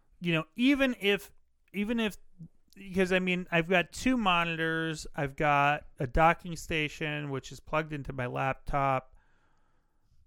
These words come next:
You know, even if it only lasted ten minutes, which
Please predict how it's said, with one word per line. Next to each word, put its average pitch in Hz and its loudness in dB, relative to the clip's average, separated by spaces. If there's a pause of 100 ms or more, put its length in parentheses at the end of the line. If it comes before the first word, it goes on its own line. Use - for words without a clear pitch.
(320)
You 190 -6
know, 139 -4 (680)
even 262 0
if 214 -2
it 170 -8
only 180 -2
lasted 139 0
ten 131 -4
minutes, 120 -16
which 135 -8